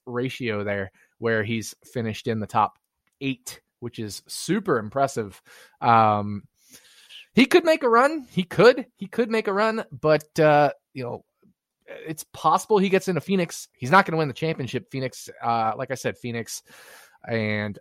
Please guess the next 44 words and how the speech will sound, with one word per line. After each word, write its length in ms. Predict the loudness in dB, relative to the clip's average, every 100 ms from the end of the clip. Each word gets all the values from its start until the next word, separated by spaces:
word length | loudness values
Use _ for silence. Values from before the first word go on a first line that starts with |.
| _
New 180 | -8 -8
Hampshire 460 | -6 -10 -10 -8 -8
and 260 | -8 -6
Richmond 380 | -6 -6 -6 -6
just 200 | -8 -10
haven't 420 | 2 2 2 -2
been 180 | -2 -4
great 280 | -4 -6 -6
for 120 | -6
him. 100 | -2
Even 220 | -2 2
going 180 | 2 4
back 240 | 4 4
last 340 | 2 0 0 -6
year, 100 | -10
you 100 | -10
know, 60 | -10
twelfth 320 | -6 -6 -6
at 100 | -10
Phoenix, 340 | -8 -8 -8 -8
thirteenth 460 | -8 -8 -14 -14
at 60 | -8
Richmond, 340 | -8 -6 -8 0
seventeenth 500 | 0 0 -4 -6 -6
at 80 |
New 120 | -8 -6
Hampshire, 560 | -4 -6 -4 -4 -4 -8 -20 _ -4
uh, 260 | 0 0 2
and 100 | 4
then 120 | 4
a 40 |
sixth 300 | 2 -4 -8
at 80 | -14
Phoenix, 300 | -12 -10 -12
but 120 | -6
that 140 | -4 -2
won't 160 | -6
be 100 | -6
good 160 | -6 -4
enough 200 | -4 -10
to 100 | -10
win 140 | -12
a 40 | -10
championship, 680 | -10 -10 -12 -12 -14 -14